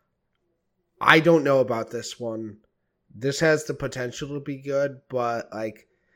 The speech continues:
I could also see it not making it into Priest because there's a lot, like, Apotheosis, or, I mean, uh, excuse me, like, you still have your Sethics and the,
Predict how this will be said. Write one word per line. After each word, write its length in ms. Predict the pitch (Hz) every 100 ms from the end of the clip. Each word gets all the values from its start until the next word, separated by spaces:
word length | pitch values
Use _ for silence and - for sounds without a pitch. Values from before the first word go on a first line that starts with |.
| _ _ _ -
I 160 | 131
could 160 | 131 131
also 380 | 127 123 143 123
see 400 | - - 131 127
it 220 | 120 -
not 420 | 120 107 117 - -
making 460 | 143 170 170 - 190
it 140 | 190
into 260 | 190 190 196
Priest 580 | - 196 202 202 -
because 680 | - 165 160 156 143 - - _ _ _ _ -
there's 500 | 127 131 - - - 123
a 60 |
lot, 320 | 123 123 113 - _ _ _ _ _ _ _ -
like, 440 | 131 131 123 - - _ - _ -
Apotheosis, 1300 | - 147 135 - 131 135 135 - 139 135 131 - -
or, 140 | 131
I 40 | 131
mean, 220 | 135 127
uh, 60 | 120
excuse 360 | 117 - 135
me, 120 | 120 - - - -
like, 260 | 131 -
you 120 | 135
still 220 | 139 - 147
have 140 | 127
your 80 | 123
Sethics 760 | - 139 120 - 127 120 - -
and 180 | 123 120
the, 320 | 117 113